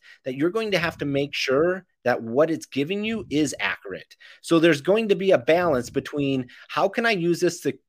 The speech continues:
get my creative juices going if I'm writing a paper, if I'm writing a blog, if I'm doing any of that, how can I get creative topics, but I'm still gonna have to be the engine that moves it forward.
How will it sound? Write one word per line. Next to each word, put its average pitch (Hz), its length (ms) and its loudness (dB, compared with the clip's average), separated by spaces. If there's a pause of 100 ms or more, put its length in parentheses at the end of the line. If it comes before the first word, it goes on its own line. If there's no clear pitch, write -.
(100)
get 156 160 0
my 147 160 0
creative 143 560 -2
juices 143 420 -4
going 165 380 2
if 120 140 -4
I'm 107 180 -4
writing 110 380 0
a 92 320 -4
paper, 196 460 0
if 120 120 -2
I'm 107 160 -4
writing 101 320 -2
a 98 60 -4
blog, 170 580 0
if 113 140 -4
I'm 104 240 -4 (360)
doing 151 320 0
any 170 180 0
of 165 100 -2
that, 208 340 -2 (240)
how 190 160 -2
can 240 160 -4
I 226 80 2
get 165 260 -2
creative 135 560 -2 (120)
topics, - 880 -6 (640)
but 127 140 0
I'm 175 240 0
still 170 240 0
gonna 143 180 -2
have 131 220 -4
to 123 80 -6
be 117 120 -4
the 110 200 -8
engine 110 300 -4
that 101 160 -6
moves 104 340 -6
it - 100 -10
forward. 87 540 -6